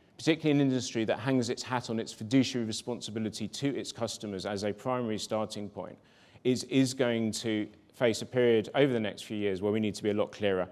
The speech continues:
about what we can be expected to do, um, legitimately uh, and, and what is, is ultimately, um, for, uh, public authorities. Um, I'm just gonna move on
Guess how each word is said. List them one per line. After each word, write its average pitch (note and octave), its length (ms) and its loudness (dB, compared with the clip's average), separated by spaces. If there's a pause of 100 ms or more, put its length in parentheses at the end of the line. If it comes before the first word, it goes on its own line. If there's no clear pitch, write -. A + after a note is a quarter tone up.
(160)
about F#2 220 0
what G#2+ 140 2
we G#2 100 -2
can A#2 320 2
be G2+ 80 2
expected - 480 -6
to - 80 -16
do, F#2 260 -4 (400)
um, G2 300 -2 (340)
legitimately G2 680 2 (280)
uh, G2+ 280 2 (120)
and, A2 220 0
and G#2+ 200 0
what A#2 260 4
is, G2+ 280 2
is G#2+ 180 -4
ultimately, G2 680 -2 (120)
um, F#2+ 360 -4
for, F#2+ 480 0
uh, G2 180 0
public G2+ 360 -4
authorities. F#2 560 -4 (500)
Um, D3 320 6
I'm D3 80 6
just G3 140 4
gonna A3+ 140 10
move F3+ 220 10
on C#3+ 200 8